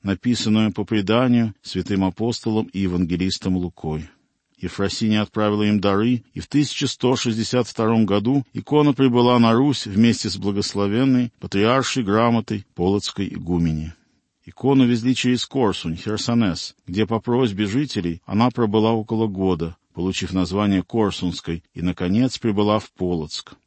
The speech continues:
В тысяча двести тридцать девятом году дочь полоцкого князя Бречеслава Александра, выходя замуж за великого князя святого Александра Невского, взяла икону как благословение и подарила её городу Торопцу, где состоялось венчание княгини.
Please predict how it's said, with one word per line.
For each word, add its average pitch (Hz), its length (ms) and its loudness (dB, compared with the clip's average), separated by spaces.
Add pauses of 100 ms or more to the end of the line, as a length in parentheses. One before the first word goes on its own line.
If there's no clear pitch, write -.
(420)
В - 40 -10
тысяча 127 360 -2
двести 117 380 2
тридцать 120 380 -4
девятом 113 440 0
году 110 480 -2
дочь 123 360 0
полоцкого 131 580 2
князя 123 460 2
Бречеслава 110 800 0
Александра, 113 800 0
выходя 120 360 2
замуж 131 360 4
за 117 100 2
великого 123 420 2
князя 120 400 2
святого 120 480 -2
Александра 110 600 0
Невского, 113 680 0
взяла 113 380 2
икону 139 400 0
как 123 180 -2
благословение 120 920 0
и - 100 -6
подарила 107 540 -2
её 113 180 0
городу 110 420 0
Торопцу, 107 720 -2
где 82 80 -6
состоялось 98 640 -2
венчание 98 560 -2
княгини. 85 560 -4